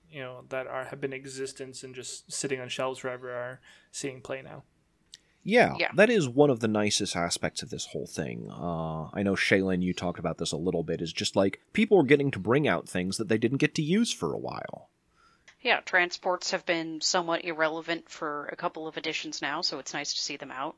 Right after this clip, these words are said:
Speaker 3: and actually seeing play and being relevant.
Speaker 2: So yeah, if you've, if you've got some transports for your army, almost every army, your transport is somewhere between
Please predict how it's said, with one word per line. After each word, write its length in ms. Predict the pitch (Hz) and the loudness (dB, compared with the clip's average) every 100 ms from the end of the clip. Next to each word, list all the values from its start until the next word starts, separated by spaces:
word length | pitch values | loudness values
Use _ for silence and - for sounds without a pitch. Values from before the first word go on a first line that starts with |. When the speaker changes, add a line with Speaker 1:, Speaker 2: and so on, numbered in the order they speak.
| - | -8
Speaker 3:
and 260 | 143 135 | -8 -6
actually 340 | 135 135 147 139 | -6 -6 -6 -8
seeing 280 | - 135 143 | -8 -10 -8
play 360 | 139 131 156 | -4 -4 -4
and 140 | 160 139 | -8 -10
being 240 | - - | -14 -12
relevant. 480 | 139 127 - 143 185 - _ - - - _ _ - | -10 -10 -10 -10 -10 -16 _ -20 -20 -20 _ _ -4
Speaker 2:
So 160 | - | 6
yeah, 260 | 269 - - - | 8 8 4 4
if 180 | 131 135 | 4 4
you've, 540 | 160 226 226 202 - - | 4 4 2 -4 -2 2
if 140 | 139 | 4
you've 200 | 170 165 | 2 4
got 320 | 110 104 127 | 8 8 6
some 500 | - - 143 117 101 95 | 2 2 2 0 -2 -4
transports 840 | - 107 127 - - 147 147 - | -2 0 0 -2 6 8 8 4
for 240 | - - 110 | -4 0 0
your 240 | 92 95 - | 2 0 2
army, 760 | 95 117 151 165 175 175 170 - _ _ _ - | 2 2 2 2 2 2 0 -4 _ _ _ 0
almost 540 | 131 254 320 294 - | 4 4 6 4 4
every 380 | 135 147 139 127 | 4 4 2 0
army, 500 | - 110 110 104 95 | 4 6 6 6 4
your 200 | 90 95 | 4 2
transport 800 | - - 107 107 - 107 104 98 | 2 2 2 0 -2 4 4 4
is 760 | 98 95 92 92 92 90 - - _ _ _ _ - | 2 4 4 4 2 2 0 -2 _ _ _ _ 0
somewhere 760 | - - 190 226 208 175 156 | 4 6 6 4 4 6 6
between 1080 | 127 123 - - 113 113 110 107 107 101 | 4 2 0 0 2 4 2 0 0 -2